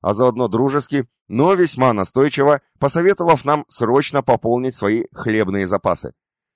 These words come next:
Зачем это нужно делать в городе, владевшем плодороднейшими сельскохозяйственными угодьями и уже пару лет экспортировавшим лишнее зерно за кордон, представить себе нелегко.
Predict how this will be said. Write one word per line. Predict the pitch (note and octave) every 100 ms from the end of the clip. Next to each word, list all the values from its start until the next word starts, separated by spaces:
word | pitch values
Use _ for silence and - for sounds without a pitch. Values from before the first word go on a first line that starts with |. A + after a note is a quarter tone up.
| _
Зачем | - G2+ C#3+ F#3 E3+
это | C#3+
нужно | C3+ C3+ B2
делать | A2+ B2 G2+
в | F#2
городе, | C3 C3 E2 D2 _ _ -
владевшем | F#2+ A#2 B2 B2+ A2+
плодороднейшими | A#2 A2+ B2+ C3 G#2 G#2+ - G#2+ G#2
сельскохозяйственными | - A#2 - A2+ A#2+ A2 A#2+ - G#2+ G#2 G#2+ -
угодьями | B2 G2+ B2+ G2+ F2 D#2 - _ _
и |
уже | C3 B2 D#3 -
пару | - C#3+ C3
лет | B2 C3+ C3 _
экспортировавшим | A2+ - B2+ A#2 C3+ A#2+ G#2+ G2+ A#2 -
лишнее | B2 B2+ C3 G#2+ G#2
зерно | F#2 G#2+ A2+
за | G#2
кордон, | G2+ G2+ G2 D3 C3+ _ _ _
представить | - B2 - B2+ C#3+ C3+ A#2+
себе | A#2 A#2+
нелегко. | A#2+ C3 B2 B2+ F2